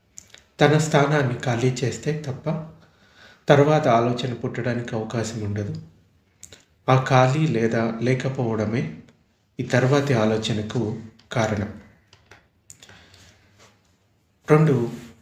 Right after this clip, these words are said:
అంటే ఈ పచ్చయంలో రెండు ముఖ్యమైన విషయాలను నేర్పుతుంది. ఒకటేందంటే అనిత్యం, అంటే ప్రతి ఆలోచన పుట్టిన వెంటనే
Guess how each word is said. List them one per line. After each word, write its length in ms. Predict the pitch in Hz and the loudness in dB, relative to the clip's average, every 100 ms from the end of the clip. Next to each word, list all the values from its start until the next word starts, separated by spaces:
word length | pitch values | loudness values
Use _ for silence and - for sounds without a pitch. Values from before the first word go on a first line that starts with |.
| _ _ _ 127 | _ _ _ -6
అంటే 340 | 123 107 - | -2 -2 -4
ఈ 40 | 131 | -10
పచ్చయంలో 800 | - 131 - 139 110 110 147 - - _ _ - - - _ _ _ _ _ | -4 -2 2 2 2 -2 -4 -6 -18 _ _ -20 -20 -20 _ _ _ _ _
రెండు 220 | 143 156 | 4 6
ముఖ్యమైన 520 | 147 139 - 151 143 | 4 0 0 0 2
విషయాలను 520 | 127 110 - 117 117 110 | 0 -2 -4 -4 -2 -4
నేర్పుతుంది. 680 | 107 104 - 104 101 104 - - | -6 -8 -10 -8 -8 -10 -16 -8
ఒకటేందంటే 840 | 131 135 139 127 113 107 120 127 - - _ 123 | -2 2 4 2 0 -2 -4 -4 -8 -18 _ -4
అనిత్యం, 420 | 120 127 - 131 - - _ _ - - | 0 0 0 -4 -6 -16 _ _ -20 -8
అంటే 200 | 120 123 | -4 -4
ప్రతి 420 | 113 135 127 151 | 0 0 2 2
ఆలోచన 580 | 120 113 120 127 131 117 | 4 4 2 0 -2 -4
పుట్టిన 380 | - 127 139 131 | -6 -6 -2 0
వెంటనే 580 | 110 104 110 123 196 | 0 -2 -2 -2 -4